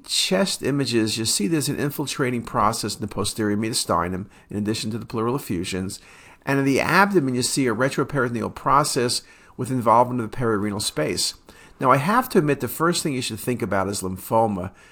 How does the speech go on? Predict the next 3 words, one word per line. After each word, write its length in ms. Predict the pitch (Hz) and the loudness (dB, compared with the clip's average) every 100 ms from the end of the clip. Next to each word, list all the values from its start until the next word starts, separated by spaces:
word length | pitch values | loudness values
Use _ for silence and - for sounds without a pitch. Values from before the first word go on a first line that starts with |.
| - - | -20 -8
Lymphoma, 680 | 139 135 - 175 175 160 - - _ _ - | -4 -2 4 4 6 4 2 -4 _ _ -10
posterior 400 | 135 110 127 113 | -6 0 2 2
mediastinum, 1040 | 101 85 - 160 170 165 156 151 147 143 | 0 -2 2 6 6 6 2 0 -2 -6